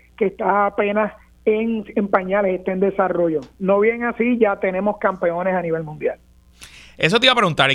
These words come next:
Speaker 2: ¿qué, qué puertorriqueños, si algunos, se destacan en esta disciplina?
Speaker 1: Pues mira, desde la década, desde los, desde los finales de los mil novecientos noventa y cinco, noventa y seis, noventa y siete, siempre han habido, por ejemplo, Nelson Morales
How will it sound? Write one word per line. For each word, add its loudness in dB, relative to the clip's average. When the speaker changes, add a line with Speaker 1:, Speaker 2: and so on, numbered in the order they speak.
Speaker 2:
¿qué, 0
qué 4
puertorriqueños, 0
si -4
algunos, 0
se 0
destacan 0
en -4
esta -2
disciplina? -4
Speaker 1:
Pues 6
mira, -4
desde 0
la 2
década, 0
desde -2
los, -2
desde 0
los -2
finales -2
de 2
los -2
mil -6
novecientos -4
noventa -4
y -2
cinco, 0
noventa -4
y -6
seis, -4
noventa -2
y -8
siete, 0
siempre -4
han 0
habido, 2
por -2
ejemplo, -2
Nelson -2
Morales 0